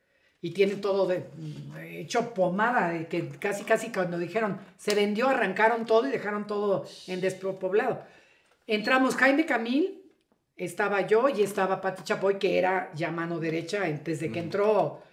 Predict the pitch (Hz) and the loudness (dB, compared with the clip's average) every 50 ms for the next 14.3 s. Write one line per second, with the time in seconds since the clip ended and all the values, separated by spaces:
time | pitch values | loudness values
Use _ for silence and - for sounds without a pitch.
0 | _ _ 180 175 175 196 226 262 220 190 180 175 160 170 180 185 196 196 180 180 | _ _ -2 0 0 2 2 0 0 0 -2 -2 -4 -4 -4 -4 -4 -2 -2 -2
1 | 180 180 - 202 190 185 214 208 302 254 160 - - - - _ _ - - _ | -4 -4 -4 -4 -2 -2 -2 -4 -4 -4 -6 -6 -10 -14 -18 _ _ -20 -20 _
2 | _ - - - - - - - - - 220 214 226 220 254 254 240 - - - | _ -20 -20 -20 -20 -20 -16 -14 -10 -4 0 0 0 2 0 0 -2 -4 -2 2
3 | 247 226 220 214 214 214 208 208 202 202 - - - 220 208 214 233 269 269 302 | 2 4 4 4 0 2 0 0 0 -2 -8 0 2 4 6 6 4 4 2 0
4 | 285 262 220 214 202 196 202 - 233 240 254 240 233 226 180 170 214 202 214 220 | -2 2 4 4 4 4 4 2 0 2 2 0 0 0 -2 -2 0 2 4 4
5 | 220 226 240 254 - - 214 190 196 - 240 240 240 233 220 214 196 190 180 - | 6 4 4 0 -4 -4 -6 -6 -6 -8 -8 -4 -2 -2 -2 -2 -2 -4 -4 -4
6 | - 180 170 - - 185 196 262 277 - - 190 165 147 - - _ _ _ _ | -6 -8 -10 -8 -8 -6 -4 -4 -4 -4 -6 -8 -8 -10 -12 -18 _ _ _ _
7 | _ _ _ _ - 175 190 190 190 208 208 202 214 - 220 202 214 - - 190 | _ _ _ _ -2 2 2 4 4 2 0 -2 -2 -2 -2 -2 -2 -4 -4 -4
8 | 185 190 196 190 202 190 190 196 196 180 185 185 185 196 190 180 180 165 165 165 | -4 -4 -4 -4 -4 -4 -4 -4 -4 -4 -4 -2 0 0 -2 0 -2 -4 -4 -4
9 | 175 160 156 151 143 - - _ _ _ _ _ _ _ _ _ _ _ _ _ | -6 -6 -6 -6 -8 -10 -14 _ _ _ _ _ _ _ _ _ _ _ _ _
10 | - 190 185 185 190 190 190 190 208 196 202 220 - 202 - - 175 170 - - | -8 -6 -6 -4 -2 -2 -2 -2 -2 -2 -2 -2 -4 -4 -4 -4 -4 -4 -4 -4
11 | 180 180 - 190 185 196 196 214 233 247 294 - - - - _ _ _ _ _ | -4 -2 -2 -2 -2 -2 0 0 0 0 0 -4 -8 -16 -20 _ _ _ _ _
12 | _ _ _ _ _ _ _ _ - 196 196 202 196 202 202 202 220 - 226 220 | _ _ _ _ _ _ _ _ -10 -2 2 4 4 4 4 2 0 2 2 2
13 | 196 220 214 214 196 196 202 202 220 208 196 196 214 208 - 185 165 175 185 185 | 2 4 2 2 0 0 -2 -2 -2 -2 -2 -2 -4 -6 -6 -6 -4 -4 -4 -4
14 | 202 220 240 240 - _ | -4 -4 -6 -10 -16 _